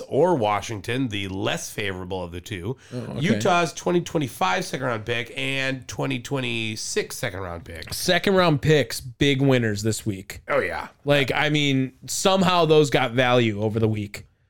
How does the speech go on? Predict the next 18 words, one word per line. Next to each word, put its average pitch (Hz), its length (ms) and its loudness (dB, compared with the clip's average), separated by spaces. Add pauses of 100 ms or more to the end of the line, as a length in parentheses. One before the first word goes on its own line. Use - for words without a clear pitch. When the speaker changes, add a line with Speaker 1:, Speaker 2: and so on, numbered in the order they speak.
(260)
Speaker 1:
Utah 208 680 2 (220)
got 147 340 0
Damian 180 480 0
Jones, 160 460 2
Juan 143 360 0
Toscano 147 460 -2
Anderson, 123 680 -2
Russell 170 520 2
Westbrook. 127 640 -2
Speaker 2:
Yikes. - 500 -10
Speaker 1:
Lakers 196 480 2
twenty 180 260 2
twenty-seven 160 880 0
first-round 135 840 0
pick, 120 280 -4
top 151 320 -4
four 135 140 0
protected, 110 720 -6